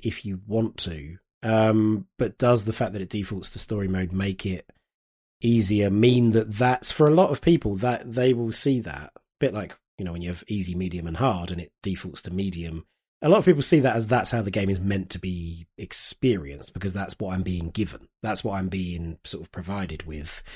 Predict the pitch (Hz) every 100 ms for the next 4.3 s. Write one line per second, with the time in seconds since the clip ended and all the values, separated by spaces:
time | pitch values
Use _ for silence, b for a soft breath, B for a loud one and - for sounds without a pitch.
0 | B B B - 104 101 107 98 95 120
1 | 110 92 80 - b b b _ _ _
2 | - 143 147 131 156 156 123 113 - 139
3 | 104 - 95 107 117 76 92 - - -
4 | 107 113 107